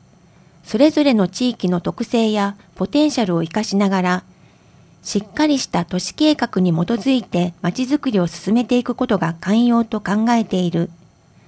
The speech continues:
産業廃棄物最終処分場建設計画について。質問。一、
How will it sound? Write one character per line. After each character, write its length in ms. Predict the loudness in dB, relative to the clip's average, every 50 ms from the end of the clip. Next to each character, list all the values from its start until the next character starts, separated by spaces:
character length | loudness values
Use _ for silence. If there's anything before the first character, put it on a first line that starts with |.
| _ _ _ -20 _ _ _ _ _ _ _ _ -8
産 300 | -2 0 2 2 2 2
業 240 | 4 4 4 4
廃 240 | 4 2 0 0 0
棄 160 | 0 0 0
物 400 | 0 0 -4 -4 -4 -4 -4 -4 -6
最 280 | -6 -2 0 0 0
終 340 | -2 -2 -2 -2 -2 -2 -2
処 160 | -2 -2 -2
分 240 | 0 0 0 0 0
場 320 | 0 0 0 0 -2 -4 -6 -6
建 220 | -2 -2 0 0 0
設 240 | -2 -4 -6 -6
計 200 | -2 0 2 2
画 260 | 2 0 -2 0 0 0
に 100 | 0 0
つ 160 | -2 -2 -4
い 100 | -4 -4
て。 280 | -4 -4 -6 -6 -6 -6 _ _ _ _ _ _ _ _ _ _ -20 -20 -20 _ _ _ _ -20 -20 -16 -14
質 260 | -14 -8 -2 0 2
問。 320 | 2 4 2 2 0 -2 -6 -12 _ _ _ _ _ _ _ _ _ _ _ _ -10
一、 400 | -10 -10 -8 -6 -6 -6 -6